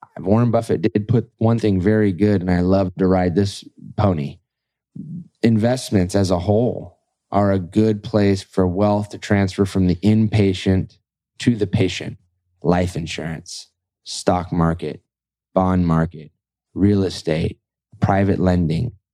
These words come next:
any of those things. Do you think you just wake up one day and you're just wealthy and you can go lend people money? No, you earn that. And then you get to charge people for your money that you worked your ass off for.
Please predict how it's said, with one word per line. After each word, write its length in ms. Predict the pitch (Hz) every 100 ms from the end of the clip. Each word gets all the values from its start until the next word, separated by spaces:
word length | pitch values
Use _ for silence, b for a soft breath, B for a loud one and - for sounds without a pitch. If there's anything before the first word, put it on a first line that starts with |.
| -
any 260 | 127 131
of 140 | 123 104
those 260 | 104 92
things. 560 | - 90 82 82 - - _ _ _ _
Do 80 | 104
you 40 |
think 200 | 123 120
you 60 | 120
just 180 | 117 104
wake 240 | 104 104
up 160 | 110 113
one 180 | 110
day 320 | 107 107 113 110
and 120 | 98
you're 100 | 87
just 220 | 87 87
wealthy 560 | 87 90 95 110 117 95
and 100 | 95
you 100 | 95
can 120 | 98
go 140 | 90
lend 260 | 85 95 98
people 200 | 104 101
money? 420 | 98 104 120 113
No, 440 | 104 117 110 82 82
you 200 | 98 101 113
earn 300 | 123 123 104
that. 300 | 90 76 -
And 120 | 98 98
then 140 | 98
you 80 | 110
get 160 | 120
to 60 | 98
charge 360 | - 113 104 -
people 220 | 104 98
for 140 | 101
your 180 | 98 98
money 220 | 104 104
that 120 | 92
you 140 | 85 95
worked 220 | 95 95
your 100 | 92
ass 260 | 98 104 -
off 200 | 80 -
for. 280 | 65 95